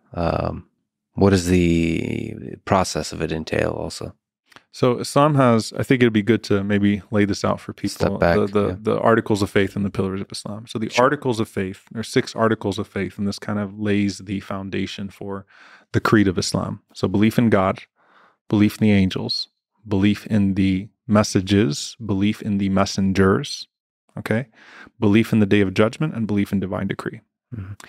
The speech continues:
Speaker 2: So these are the six articles of faith. Belief in God, belief in the angels, belief in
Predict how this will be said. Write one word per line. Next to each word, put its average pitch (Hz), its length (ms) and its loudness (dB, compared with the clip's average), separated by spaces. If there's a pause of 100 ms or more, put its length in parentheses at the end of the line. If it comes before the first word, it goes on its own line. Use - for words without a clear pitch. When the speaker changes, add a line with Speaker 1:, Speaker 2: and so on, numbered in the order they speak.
(200)
Speaker 2:
So 113 240 4
these 120 300 4
are 127 80 4
the 107 100 0
six - 560 -4 (400)
articles 110 480 2
of 92 60 -4
faith. - 520 -10 (680)
Belief 107 260 2
in 113 80 4
God, 107 300 2
belief 104 260 0
in 104 60 2
the 104 100 0
angels, - 600 -2 (120)
belief 107 400 -2
in 101 320 0